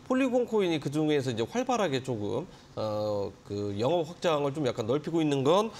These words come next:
어, 맞다라는 거거든요. 그렇기 때문에 이제 그 이더리움 머지 업그레이드, 어, 수혜로 좀 꼽히는 이제 코인 중에 하나입니다. 그런데 이제 중요한 것은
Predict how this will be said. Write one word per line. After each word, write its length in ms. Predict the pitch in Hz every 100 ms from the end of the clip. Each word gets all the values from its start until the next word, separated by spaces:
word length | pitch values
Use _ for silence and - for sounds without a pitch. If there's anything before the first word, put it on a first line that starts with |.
| - -
어, 300 | 110 113 101
맞다라는 460 | 120 - 208 196
거거든요. 460 | 160 120 104 104 185 - - - - -
그렇기 240 | - 208 -
때문에 320 | 240 220 214
이제 520 | 185 196 196 190 160 -
그 200 | 160 156
이더리움 360 | 147 208 233 185
머지 220 | 123 170
업그레이드, 1400 | 147 185 202 180 190 185 180 170 165 160 156 151 143 - -
어, 360 | 120 120 120 117
수혜로 600 | - 254 254 151 123 120
좀 160 | - 120
꼽히는 520 | 214 - 233 202 160
이제 100 | 127
코인 320 | 120 - 262 226
중에 520 | 196 165 143 123 113
하나입니다. 580 | 123 220 170 104 123 185 - -
그런데 260 | 190 220
이제 140 | 214 165
중요한 340 | - 202 226
것은 360 | 185 147 190